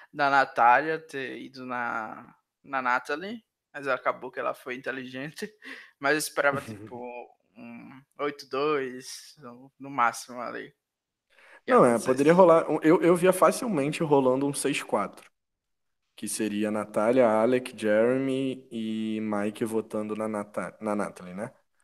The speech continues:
Speaker 1: Uhum.
Speaker 2: Mas até o Mike votou no Jeremy, então
Speaker 1: É, usaram lá
Speaker 2: Tchau,
Speaker 1: a voz
Speaker 2: Jeremy.
Speaker 1: da consciência.
Speaker 2: <laughs> Pois é. Não tem pra que votar em minoria, gente. Vamos lá. A gente, a gente foi bem rápido, gostei, Danilo. A gente fluiu muito bem nesse,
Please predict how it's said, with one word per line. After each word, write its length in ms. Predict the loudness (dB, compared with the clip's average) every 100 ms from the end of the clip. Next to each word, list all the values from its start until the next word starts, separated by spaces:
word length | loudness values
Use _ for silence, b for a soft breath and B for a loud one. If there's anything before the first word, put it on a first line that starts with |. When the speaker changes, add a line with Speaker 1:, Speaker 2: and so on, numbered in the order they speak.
| _ _ _ -20
Speaker 1:
Uhum. 180 | -10 -2
Speaker 2:
Mas 140 | 2
até 200 | 4 4
o 60 | 4
Mike 380 | 4 2 0
votou 280 | -2 -2 0
no 280 | -2 -2 -4
Jeremy, 420 | -4 -2 0 -2 -6
então 640 | -6 -6 -4 -4 -6 -10 _ _ _ _ _ _ _ _ _ -10
Speaker 1:
É, 140 | -8
usaram 400 | -6 -4 -2 0
lá 160 | 4 2
Speaker 2:
Tchau, 0 |
Speaker 1:
a 40 |
voz 200 | 2 -2
Speaker 2:
Jeremy. 20 |
Speaker 1:
da 80 | -2
consciência. 720 | -6 -8 -12 -16 -18 -18 -18 _ _ _
Speaker 2:
<laughs> 380 | -16 -14 -16 _
Pois 200 | -4 -2
é. 180 | -4 -6 B B -6
Não 80 | -2
tem 120 | 2
pra 120 | 4
que 80 | 4
votar 240 | 4 2
em 20 | -2
minoria, 400 | -4 -6 -6 -8
gente. 400 | -14 -18 -20 B B B B B _
Vamos 220 | -4 2
lá. 340 | 4 4 2 -10 -12 0
A 100 | 2
gente, 200 | 2 0
a 40 | 0
gente 140 | 4
foi 120 | 6
bem 100 | 6
rápido, 340 | 6 4 4 2
gostei, 280 | 2 2 0
Danilo. 440 | 0 -2 -2 -4 -12 -16
A 100 | -8
gente 240 | -6 -6
fluiu 320 | -6 2 4 4
muito 380 | 2 0 0
bem 220 | -2 -2 -4
nesse, 440 | -10 -10 -10 -10